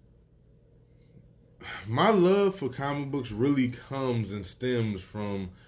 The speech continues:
like, Spider-Man and Black Panther and Ghost Rider. Those were the first comics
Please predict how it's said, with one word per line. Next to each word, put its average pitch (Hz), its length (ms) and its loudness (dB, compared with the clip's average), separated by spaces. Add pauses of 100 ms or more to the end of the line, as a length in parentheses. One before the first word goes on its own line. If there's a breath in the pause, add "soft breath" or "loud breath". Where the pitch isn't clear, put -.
(220 loud breath)
like, 98 240 -2
Spider-Man 92 800 -2
and 87 120 -6
Black 90 320 -2
Panther 87 540 -8
and 87 140 -6
Ghost 87 320 -8
Rider. 78 420 -12 (160)
Those 104 300 0
were 104 120 -2
the 92 100 -2
first 101 340 -6
comics 95 420 -8